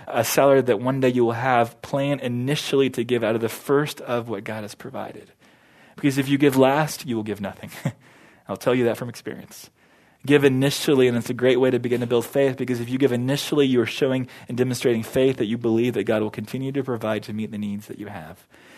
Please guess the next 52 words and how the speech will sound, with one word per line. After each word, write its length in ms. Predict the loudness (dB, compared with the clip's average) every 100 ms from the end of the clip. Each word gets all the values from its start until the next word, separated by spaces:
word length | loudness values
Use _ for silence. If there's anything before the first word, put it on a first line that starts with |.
| -8
Giving 240 | 0 2 2
initially 480 | 2 0 0 2 4
is 100 | 4
a 80 |
way 100 | 2
to 80 | 2
walk 280 | 2 -2 -2
in 60 | -4
faith, 360 | 0 0 -2 -14 -16
showing 380 | -6 2 4 4
that 60 | 2
you 120 | 0
are 40 |
confident 600 | 0 -4 -2 -2 -2 -2
in 40 | -2
his 160 | -4
provision 440 | -6 -4 -4 -2 -4
in 40 |
the 60 | -6
future. 420 | -8 -14 -14 -16 -20 _ -20 -20 0
Last 160 | 2 4
thing 120 | 4
I 20 |
wanna 140 | 4
do 120 | 6 6
as 80 |
we 80 | 4
kinda 140 | 2 2
wrap 220 | 4 4
up 160 | 4
is, 280 | 4 0 -4 -2
is 140 | -2
say 200 | 2 4
that 140 | 6 4
I 60 |
think 280 | 2 -2 -4 -12 -18 -12
it's 140 | 2
not 200 | 4 6
just 180 | 2 2
that 100 | 2
giving 280 | 4 4 2
requires 420 | 2 6 6 6
us 140 | 2
to 60 | -2
be 80 | -4
content 340 | -6 -4 -2
in 60 | -2
the 80 | 0
present 400 | 2 2 0 -4
in 120 | -4
his 160 | -4 -4
provision, 500 | -4 -2 0 -2